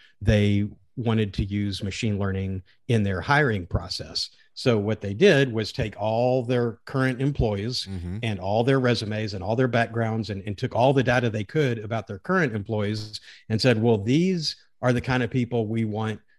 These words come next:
Speaker 1: at Amazon. So let's try to find people just like this." Well, it turns out if you have a shortage of minorities or you have a shortage of, say, even,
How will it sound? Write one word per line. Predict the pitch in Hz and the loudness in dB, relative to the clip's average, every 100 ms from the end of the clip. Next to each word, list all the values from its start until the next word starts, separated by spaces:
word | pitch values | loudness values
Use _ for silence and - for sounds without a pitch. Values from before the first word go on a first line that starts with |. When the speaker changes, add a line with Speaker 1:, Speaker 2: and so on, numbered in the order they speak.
| - | -6
Speaker 1:
at | 110 123 | -4 0
Amazon. | 139 113 104 101 98 104 - _ - | 2 2 0 -4 -6 -8 -12 _ -8
So | - 113 | 0 2
let's | 110 131 - - - _ _ | 4 0 0 -8 -10 _ _
try | - 120 | -2 -2
to | 107 | 0
find | 117 | -2
people | 101 117 104 | -2 -4 -4
just | 117 - | -6 -6
like | 98 - | -8 0
this." | 143 98 - - _ - | 0 0 -10 -12 _ -6
Well, | 120 | -6
it | |
turns | - 156 127 | 0 2 6
out | 180 120 113 _ _ | 6 4 0 _ _
if | 123 131 | -6 0
you | 120 | 2
have | 135 127 | 4 2
a | 120 | 0
shortage | - 131 123 113 | -2 -2 -2 -4
of | 107 | -6
minorities | 104 110 135 143 131 | -4 0 0 0 -2
or | 113 | -4
you | 107 | -4
have | 117 | -4
a | 110 | -4
shortage | - 117 104 | -4 -4 -2
of, | 104 95 _ _ - | -6 -6 _ _ 0
say, | 170 160 | 4 4
even, | 143 147 123 | 4 2 0